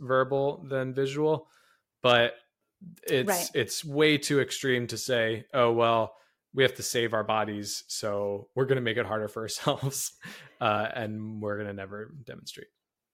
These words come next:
Speaker 2: I totally agree with you. Would, would you say that maybe making the blanket statement that when yoga teachers demo,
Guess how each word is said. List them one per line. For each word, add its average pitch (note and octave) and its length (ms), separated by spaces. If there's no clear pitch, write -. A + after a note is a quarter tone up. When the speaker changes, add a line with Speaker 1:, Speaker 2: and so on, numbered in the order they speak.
Speaker 2:
I G#3 60
totally F3+ 480
agree F3 220
with F3+ 140
you. F3+ 140
Would, B3+ 220
would B3+ 220
you D#4+ 120
say F#4 300
that E4+ 220
maybe A#3+ 200
making G#3+ 440
the E3 120
blanket F3+ 440
statement E3+ 420
that D#3 160
when E3+ 140
yoga F3 260
teachers F3+ 400
demo, E3+ 600